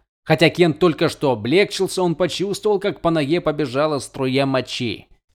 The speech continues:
«Будьте готовы!» бросил Каладин и быстрым шагом направился вдоль первой шеренги, чтобы поговорить с командиром следующего отделения.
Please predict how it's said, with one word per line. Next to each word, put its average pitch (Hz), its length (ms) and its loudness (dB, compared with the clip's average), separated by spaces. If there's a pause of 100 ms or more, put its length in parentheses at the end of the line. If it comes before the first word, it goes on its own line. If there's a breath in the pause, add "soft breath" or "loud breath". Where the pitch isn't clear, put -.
(480)
«Будьте 143 360 2
готовы!» 156 640 6 (880)
бросил 165 480 4
Каладин 156 540 4
и 160 40 4
быстрым 156 460 0
шагом 151 400 0
направился 131 640 0
вдоль 113 260 -2
первой 113 380 -2
шеренги, 123 580 -2
чтобы 107 300 -8
поговорить 113 540 -2
с - 40 -12
командиром 131 560 -2
следующего 123 680 -2
отделения. 110 640 -4